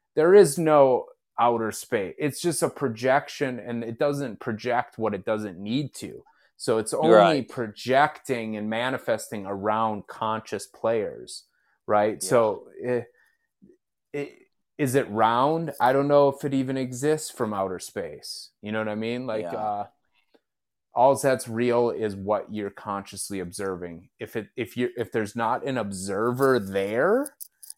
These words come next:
Speaker 1: then
Speaker 2: Right.
Speaker 1: it's just a wave of probability. It's like level two on a video game, but you're only on level one. Level two isn't physically manifested somewhere. In, it only appears on the screen when you get there,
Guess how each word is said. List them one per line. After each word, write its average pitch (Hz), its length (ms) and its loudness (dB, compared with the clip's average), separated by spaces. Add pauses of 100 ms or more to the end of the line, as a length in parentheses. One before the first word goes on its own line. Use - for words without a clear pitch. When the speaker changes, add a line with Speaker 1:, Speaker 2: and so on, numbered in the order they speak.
Speaker 1:
then 131 180 0
Speaker 2:
Right. 90 160 4
Speaker 1:
it's 123 200 -6
just 135 320 -4
a 120 80 4
wave 113 560 0
of 107 160 -8
probability. 101 760 2
It's - 200 -10
like 104 320 -4
level 110 600 2
two 127 400 0
on 101 140 -2
a 95 40 -8
video 110 300 -4
game, 95 280 -6
but 107 120 -4
you're 110 140 0
only 117 220 2
on 101 120 -6
level 98 300 -2
one. 101 340 -4 (300)
Level 131 280 4
two 139 320 0
isn't 113 260 -2
physically 117 720 -2
manifested 104 920 -6
somewhere. 92 680 -10 (280)
In, 110 200 -4 (440)
it 127 160 0
only 131 500 2
appears 127 600 0
on 110 160 2
the 101 60 -8
screen 120 440 -4
when 107 160 -4
you 98 200 -8 (100)
get 135 200 -2 (280)
there, - 360 -10